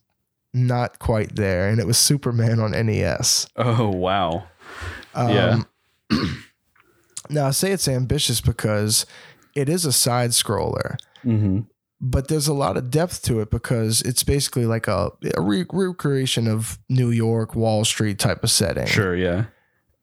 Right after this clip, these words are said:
Speaker 1: And for it being a side scroller, it does feel pretty expansive. The navigation through the s-, streets and into buildings and upstairs, and
Speaker 2: Mm-hmm.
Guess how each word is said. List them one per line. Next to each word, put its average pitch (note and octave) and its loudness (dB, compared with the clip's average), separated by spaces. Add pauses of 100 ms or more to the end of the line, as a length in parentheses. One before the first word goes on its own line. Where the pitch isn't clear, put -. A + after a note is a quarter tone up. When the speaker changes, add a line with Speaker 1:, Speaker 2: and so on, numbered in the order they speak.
(200)
Speaker 1:
And D3+ -2
for F3+ 0
it D#3 -4
being A#3 0
a E3+ 2
side D3 2
scroller, - -2
it B2 -4
does D3+ 0
feel D3+ -2
pretty C#3 0
expansive. A2 0
The A2 0
navigation A2+ 0
through B2 0
the A#2+ 2
s-, - 2
streets A2+ 0
and G#2+ 0
into A#2+ 0
buildings A2 0
and A2 2
upstairs, A2 0
and G#2 0
Speaker 2:
Mm-hmm. G#2+ 2